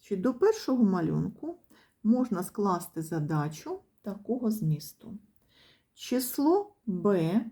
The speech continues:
на п'ять більше за одне із натуральних чисел. Знайди суму цих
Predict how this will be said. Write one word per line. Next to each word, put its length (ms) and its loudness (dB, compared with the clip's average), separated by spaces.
на 240 4
п'ять 880 -2
більше 1000 0
за 320 0
одне 800 2
із 180 0
натуральних 920 -2
чисел. 680 -10
Знайди 840 4
суму 680 0
цих 480 -4